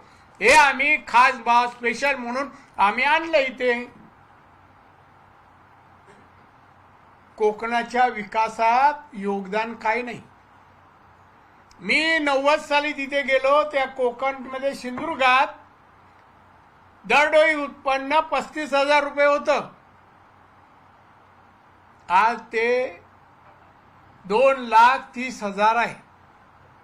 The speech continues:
हे जे वाढलं ना, त्याला कार्य-, कारण शिवसेना उद्धव ठाकरे नाही आहे. तिथे कोणतरी एक महाभाग आहे, तो कोण बॉडीगार्ड आहे का माहीत नाही.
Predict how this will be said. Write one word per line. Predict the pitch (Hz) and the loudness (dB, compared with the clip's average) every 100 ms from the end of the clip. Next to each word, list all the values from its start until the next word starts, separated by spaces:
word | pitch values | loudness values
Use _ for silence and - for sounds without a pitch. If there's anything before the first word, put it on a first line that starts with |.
| _ _ _ _ _ _ _ _ _ _ _ | _ _ _ _ _ _ _ _ _ _ _
हे | 151 196 202 | -8 -6 -6
जे | 196 202 | -4 -6
वाढलं | 180 170 170 165 202 285 | -2 0 0 -2 -8 -8
ना, | 294 202 _ _ - - - _ _ _ _ _ _ _ _ _ _ _ | -10 -16 _ _ -20 -20 -20 _ _ _ _ _ _ _ _ _ _ _
त्याला | 190 190 196 | -8 -4 -4
कार्य-, | 196 175 170 170 196 254 320 - _ _ _ | -4 -6 -6 -8 -10 -10 -14 -20 _ _ _
कारण | 180 170 185 247 - _ _ _ | -4 -2 -4 -12 -16 _ _ _
शिवसेना | - 185 190 202 208 208 226 | -18 -14 -12 -10 -10 -8 -8
उद्धव | 226 190 170 220 | -8 -10 -10 -10
ठाकरे | 202 202 220 226 | -10 -14 -14 -12
नाही | 233 262 220 | -12 -12 -18
आहे. | - _ - _ _ _ _ _ _ _ _ _ _ _ _ _ | -20 _ -20 _ _ _ _ _ _ _ _ _ _ _ _ _
तिथे | 208 202 226 | -20 -12 -10
कोणतरी | 226 220 220 220 | -8 -10 -8 -8
एक | 214 | -8
महाभाग | 208 185 208 226 233 | -6 -4 -2 -2 -4
आहे, | 226 214 | -4 -6
तो | - 208 190 190 214 - _ _ _ _ - | -8 -10 -10 -12 -18 -20 _ _ _ _ -20
कोण | 202 185 | -16 -8
बॉडीगार्ड | 180 180 202 208 208 | -6 -6 -6 -6 -6
आहे | 214 | -6
का | 208 214 | -8 -10
माहीत | 208 285 - | -10 -12 -16
नाही. | 220 | -18